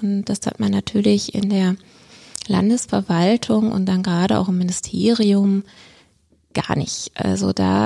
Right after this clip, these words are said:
habe ich schon oftmals mir dann auch gewünscht, auch am Anfang, als gerade der Wechsel vollzogen war,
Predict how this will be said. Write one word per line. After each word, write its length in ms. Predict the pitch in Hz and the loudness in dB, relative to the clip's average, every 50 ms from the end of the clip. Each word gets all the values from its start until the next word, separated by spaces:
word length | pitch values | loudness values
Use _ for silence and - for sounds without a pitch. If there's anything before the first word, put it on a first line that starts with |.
| 208 196 | 2 2
habe 140 | 196 196 196 | 2 2 0
ich 260 | 190 - - - 214 | 0 -2 -4 -6 -4
schon 220 | - - 190 202 202 | -2 0 0 0 2
oftmals 720 | - 196 - - 196 185 185 185 190 190 - - - 202 | 0 -2 -2 0 0 2 4 4 4 2 0 -2 -2 0
mir 160 | 185 185 190 | 2 2 4
dann 160 | 196 185 190 | 2 2 0
auch 260 | - 185 185 - - | 2 0 -2 -2 -2
gewünscht, 720 | - 196 185 196 185 185 190 190 196 196 190 - - - | -4 -2 0 2 2 2 4 4 2 2 0 -2 -4 -4
auch 160 | - 190 - | -4 -4 -4
am 120 | - - - | -4 -4 -2
Anfang, 480 | - - 196 202 - - 190 175 175 | 0 0 0 0 2 2 2 2 2
als 260 | 175 170 165 - - - | 2 0 0 -2 -4 -4
gerade 200 | - 175 165 - | -2 -2 0 0
der 160 | - 165 - | 0 0 0
Wechsel 280 | - - - - 202 | -2 -4 0 0 0
vollzogen 680 | 185 - - 175 - - - 165 160 175 185 208 196 180 | 0 2 0 0 0 0 0 2 2 2 2 2 2 2
war, 240 | 185 175 180 185 | 2 2 2 0